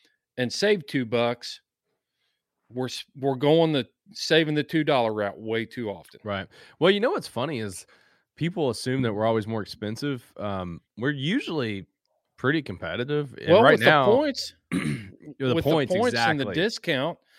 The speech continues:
Speaker 1: I can get my gear cheaper by going through your platform, and I don't, I'm not paying shipping on it. What a
Speaker 2: Yeah.
Speaker 1: great deal.
Speaker 2: Right. And then the other interesting thing, like,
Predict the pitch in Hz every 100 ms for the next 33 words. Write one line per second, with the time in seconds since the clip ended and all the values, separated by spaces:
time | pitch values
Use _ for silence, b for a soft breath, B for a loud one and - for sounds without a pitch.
0 | b - 202 220 185 202 170 170 139 175
1 | 196 185 - 220 226 165 165 - b b
2 | b 131 139 143 190 185 - 170 151 -
3 | 208 214 - 127 139 156 - 202 247 196
4 | 202 - 170 190 - 202 196 - 220 -
5 | 147 104 95 _ _ 170 233 226 214 226
6 | 185 240 - _ _ _ 120 113 110 120
7 | 139 160 123 131 160 127 104 - 127 127
8 | - 101 104 101 98